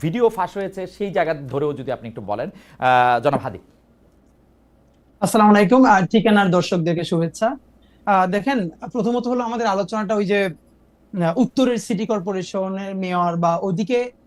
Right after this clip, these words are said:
Speaker 2: আহ, মোড় নিয়ে যাচ্ছিল। তো ব্যাপার হলো তাকে ডিফেন্ড করা বা কোনো কাজ আমাদের না। আমি শেষ থেকে একটু শুরু করি আপনার সাথে। যেমন ডিজিএফআই প্রশ্ন যেটা এসছে, এখন দেখেন এখানে একটা খুবই গুরুত্বপূর্ণ ব্যাপার হলো যে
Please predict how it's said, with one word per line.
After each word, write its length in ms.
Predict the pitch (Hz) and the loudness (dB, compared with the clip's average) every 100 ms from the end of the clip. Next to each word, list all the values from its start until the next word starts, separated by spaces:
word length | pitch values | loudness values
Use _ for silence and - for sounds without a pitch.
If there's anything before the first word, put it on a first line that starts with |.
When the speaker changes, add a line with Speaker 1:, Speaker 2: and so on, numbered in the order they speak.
| _ _ 208 | _ _ -4
Speaker 2:
আহ, 540 | 185 180 185 - 196 | -2 -2 -6 -12 -4
মোড় 240 | 202 226 | 0 2
নিয়ে 220 | 214 247 240 | 2 0 0
যাচ্ছিল। 400 | 226 - 196 254 _ _ _ | -4 -6 -10 -12 _ _ _
তো 80 | 214 | -4
ব্যাপার 440 | 190 226 214 269 | -2 -2 -2 -2
হলো 200 | 262 277 | -2 -4
তাকে 320 | 277 233 214 254 | -4 -4 -4 -4
ডিফেন্ড 360 | 240 269 254 | -4 -4 -6
করা 160 | 285 339 | -4 -2
বা 100 | 330 | -2
কোনো 200 | 277 240 | -4 -6
কাজ 180 | 208 202 | -4 -4
আমাদের 300 | 196 185 190 | -4 -6 -8
না। 120 | 233 277 | -6 -6
আমি 180 | 214 220 | -6 -6
শেষ 280 | - 285 | -6 -8
থেকে 180 | - 294 | -6 -8
একটু 160 | 254 226 | -8 -8
শুরু 280 | - 208 196 | -8 -8 -6
করি 180 | 196 175 | -6 -6
আপনার 180 | 180 185 | -6 -8
সাথে। 340 | 208 - 359 - _ _ - | -8 -6 -8 -10 _ _ 0
যেমন 300 | 233 233 180 | 2 4 6
ডিজিএফআই 500 | 254 294 294 294 254 | 6 6 2 0 -2
প্রশ্ন 320 | 262 - 247 | -4 -4 -4
যেটা 200 | 233 208 | -2 -2
এসছে, 380 | 165 - 170 135 _ _ _ _ _ | -4 -8 -14 -16 _ _ _ _ _
এখন 220 | 214 220 285 | -4 0 2
দেখেন 260 | 285 311 | 4 4
এখানে 300 | 285 247 277 | 2 2 -2
একটা 160 | 262 285 196 - - 220 | -2 -4 -6 -10 -12 -8
খুবই 180 | 285 285 | -2 0
গুরুত্বপূর্ণ 500 | 220 247 285 285 285 | 0 0 -4 -4 -2
ব্যাপার 280 | 285 240 254 | -2 -4 -4
হলো 240 | 262 285 | -2 -4
যে 300 | 214 226 226 | -2 -4 -4